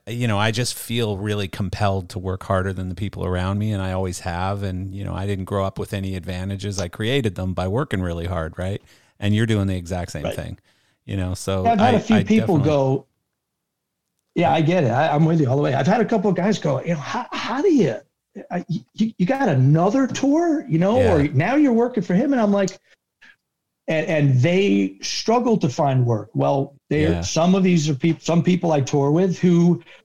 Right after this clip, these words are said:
Speaker 2: they do their job on the road, but they do, uh, ish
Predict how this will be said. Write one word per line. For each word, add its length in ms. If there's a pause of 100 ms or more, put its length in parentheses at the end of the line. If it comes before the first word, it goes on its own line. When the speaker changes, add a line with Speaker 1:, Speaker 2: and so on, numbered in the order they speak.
(360)
Speaker 2:
they 560 (680)
do 200
their 160
job 420
on 140
the 80
road, 400
but 160
they 120
do, 600 (360)
uh, 60 (1600)
ish 560